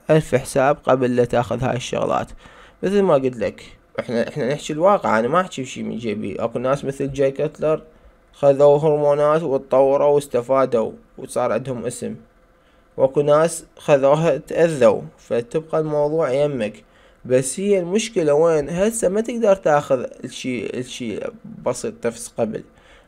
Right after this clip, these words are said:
هسه الناس جاي تدفع الحدود الجسم بأقصى درجات ممكنة،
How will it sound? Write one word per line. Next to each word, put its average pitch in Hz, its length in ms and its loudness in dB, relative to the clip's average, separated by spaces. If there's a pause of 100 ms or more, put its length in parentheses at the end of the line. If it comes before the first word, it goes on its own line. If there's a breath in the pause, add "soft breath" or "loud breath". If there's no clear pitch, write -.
هسه 202 300 0
الناس 180 380 0
جاي 127 180 2
تدفع - 400 -6
الحدود 127 500 -4
الجسم 127 480 -6 (280)
بأقصى - 520 -4
درجات 123 580 2
ممكنة، 131 440 -6